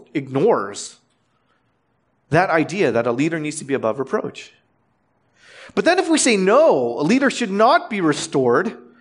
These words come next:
you run into other problems because, uh, how does the church's forgiveness imitate the forgiveness of Christ?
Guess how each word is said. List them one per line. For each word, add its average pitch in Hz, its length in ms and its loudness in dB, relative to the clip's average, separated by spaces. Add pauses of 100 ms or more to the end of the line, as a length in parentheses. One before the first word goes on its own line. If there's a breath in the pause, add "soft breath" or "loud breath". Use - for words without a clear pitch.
(360 soft breath)
you 190 280 0
run 302 180 2
into 262 180 -2
other 311 200 0
problems 139 440 0
because, 180 420 -2
uh, 151 160 4
how 302 400 2
does 277 320 -4
the 196 180 -4
church's 240 640 -4 (300 loud breath)
forgiveness 190 960 -2
imitate 240 600 -2
the 196 60 -2
forgiveness 156 520 -2
of 185 120 -10
Christ? - 580 -4